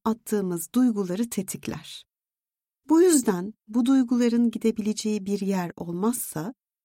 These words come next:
bunlar tıkanıklıklar oluşturacak şekilde vücudumuzda hapis kalır ve yaşam enerjimizi düşürerek rahatsızlık yaratır. Biz buna stres diyoruz.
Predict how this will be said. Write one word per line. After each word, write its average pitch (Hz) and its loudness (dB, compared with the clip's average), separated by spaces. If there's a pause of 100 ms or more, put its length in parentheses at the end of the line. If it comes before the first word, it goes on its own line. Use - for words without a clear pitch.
(160)
bunlar 226 2
tıkanıklıklar 202 -4
oluşturacak 160 -10
şekilde 190 -4 (160)
vücudumuzda 220 0
hapis 254 -6
kalır 262 -2 (360)
ve 208 2
yaşam 247 2
enerjimizi 175 -4
düşürerek 214 -2 (220)
rahatsızlık 185 -4
yaratır. - -10 (720)
Biz 262 6
buna 202 -2 (320)
stres - -4
diyoruz. - -10